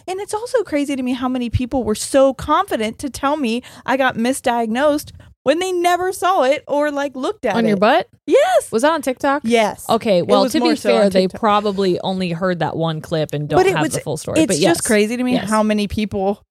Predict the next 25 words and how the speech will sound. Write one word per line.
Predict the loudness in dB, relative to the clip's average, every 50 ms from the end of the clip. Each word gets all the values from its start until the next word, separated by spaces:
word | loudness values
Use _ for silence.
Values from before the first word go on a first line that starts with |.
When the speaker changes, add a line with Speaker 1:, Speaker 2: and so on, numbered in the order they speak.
| _ _ _ -4
Speaker 1:
can | -2 0 0 0
hear | 2 2 2 4 4
a | 2 2
one | 2 0 0 2
minute | 2 0 0 0 -4 -2
clip | 0 2 2 2 0 -4 -10 -6 _
and | -2 0 0 0 0
decide, | -2 -2 -2 -2 0 0 0 0 0 0
like, | 0 0 0 -2 -4 -10 _ _ -8
"No, | -4 -2 0 2 4 4 4
your, | 2 2 2 2 2 2 0 -2 _ -16 -12 -6
your | -6 0 2 4 4 6 4 4
doctor | 2 2 2 2 0 -2 -2 0 2 2
is | 2 0 -2 -4 -4
wrong. | -2 0 2 2 2 0 -2 -4 -4 -4
Speaker 2:
Yeah. | -4 -2 -2 -2 -2 -4 -4 -2
Speaker 1:
I | 0 0 0 0 0
know | 0 0 0 0
what's | 0 -2 -4 -4
right." | -4 -6 -4 -4 -6 -10 -12 -14 -10
Speaker 2:
Yeah. | -6 -4 -4 -2 -4 -6 -8 -12 _ _
Speaker 1:
So, | -8 -4 -4 -4 -4 -4 -8 -10 -10
um, | -8 -6 -6 -4 -4 -6 -6 -8 -10 -12 -18 -20 _ _ _ _ _ -10
just | -8 -8 -8 -6
maybe | -6 -6 -6 -4 -4 -6 -6 -8